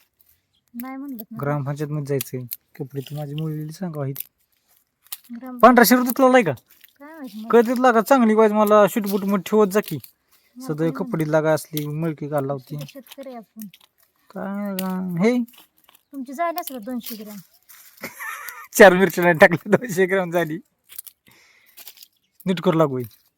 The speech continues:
Speaker 2: हा?
Speaker 1: हम्म, माझी मी करत की.
Speaker 2: मग मला करू लाग.
Speaker 1: तुम्हाला किती बोलते तर दोनशे करायचे.
Speaker 2: बरं, राहून दे आता. नाही करू लाग, करतो मी.
Speaker 1: बरं का?
Speaker 2: का बसलो वेळेला करतो की, एक हात चालूच आहे की.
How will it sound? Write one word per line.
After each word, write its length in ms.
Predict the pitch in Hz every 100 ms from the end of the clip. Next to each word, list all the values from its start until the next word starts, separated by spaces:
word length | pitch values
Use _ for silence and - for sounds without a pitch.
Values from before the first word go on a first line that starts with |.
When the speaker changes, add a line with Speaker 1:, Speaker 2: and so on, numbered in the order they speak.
| _ _ _ _ _ _ _ _ - _ _ _ _ _ _ -
Speaker 2:
हा? 120 | 156
Speaker 1:
हम्म, 720 | 247 - - - _ _ 247 233 247 _ 254 247
माझी 180 | 233
मी 120 | 233 240
करत 220 | 262 233 _
की. 80 | 262 220 _ _ _ - - - _ _ _ _ _
Speaker 2:
मग 160 | 156 190
मला 140 | 233
करू 160 | 175 156
लाग. 160 | 143 139 - - - _ _ _ _ _ _ _ - - _ _ -
Speaker 1:
तुम्हाला 280 | 277 269 254
किती 120 | 277
बोलते 240 | 294 262
तर 120 | 220
दोनशे 340 | 226 277 - 226
करायचे. 540 | 214 214 202 - 202 170 - 156
Speaker 2:
बरं, 140 | 143
राहून 220 | 147 160
दे 100 | 147
आता. 120 | 127 113 - _ - - -
नाही 100 | 147 -
करू 180 | 147 123
लाग, 160 | 113 -
करतो 320 | 139 - 127
मी. 60 | 117 - - _ - - _ -
Speaker 1:
बरं 180 | 240 254
का? 280 | - 294 226 _ _ _ _ _ - - - _ _ _ -
Speaker 2:
का 60 |
बसलो 320 | 196 240 -
वेळेला 360 | 202 226 220 208
करतो 420 | 175 233 202 233
की, 120 | 196
एक 80 | 208
हात 220 | - 196
चालूच 340 | 233 226 208 196
आहे 80 | 180
की. 180 | 143